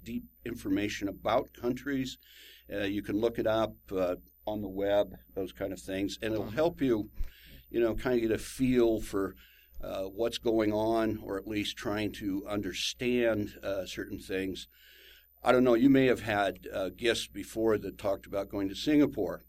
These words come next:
Speaker 2: Singapore, yeah.
Speaker 1: Which
Speaker 2: What
Speaker 1: is,
Speaker 2: uh,
Speaker 1: uh,
Speaker 2: uh,
Speaker 1: you know, a beautiful place, uh, but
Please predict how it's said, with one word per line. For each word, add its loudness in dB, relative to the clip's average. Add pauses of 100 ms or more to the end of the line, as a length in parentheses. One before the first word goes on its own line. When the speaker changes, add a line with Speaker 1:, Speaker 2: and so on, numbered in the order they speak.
(260)
Speaker 2:
Singapore, -14
yeah. -14
Speaker 1:
Which 2
Speaker 2:
What 6
Speaker 1:
is, 0
Speaker 2:
uh, 2 (120)
Speaker 1:
uh, -18
Speaker 2:
uh, -14
Speaker 1:
you 0
know, 2
a 2
beautiful 4
place, 6
uh, -4
but 0